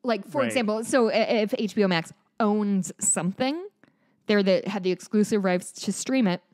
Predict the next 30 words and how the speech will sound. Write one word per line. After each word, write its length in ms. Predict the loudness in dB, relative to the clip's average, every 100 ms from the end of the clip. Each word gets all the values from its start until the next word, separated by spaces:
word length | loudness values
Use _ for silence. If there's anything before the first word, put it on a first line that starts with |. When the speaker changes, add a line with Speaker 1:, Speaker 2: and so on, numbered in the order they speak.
| _ _ _ -20 -6
Speaker 1:
they 120 | 0 2
will 100 | 0
pull 320 | 0 0 0
it. 200 | -2 -6 _ _ _ _ _ _ _ _ _ _ _ _
Do 100 | -2
you 80 | 2
know 140 | 2
why? 240 | 2 -2 -4 0
Why 240 | 4 4
do 80 | 4
you 80 | 0
think 220 | -2 -2
they 320 | -2 0 -2
Speaker 2:
Is 40 | -4
it 60 |
a 80 | -6
tax 380 | -8 -12 -10 -2
write-off 400 | 0 0 -4 -4
or 60 | -6
something? 360 | -6 -6 -10
Speaker 1:
It's 120 | -8
not 160 | -4 -4
a 40 |
tax 300 | -4 -6 -6
write-off, 280 | -4 -2 -2
Speaker 2:
Oh. 20 |
Speaker 1:
but 100 | -4 -6
it's 100 | -8
close. 440 | -12 -12 -16 -18 -20 -20 -16
Speaker 2:
Why? 460 | -6 -4 -4 -6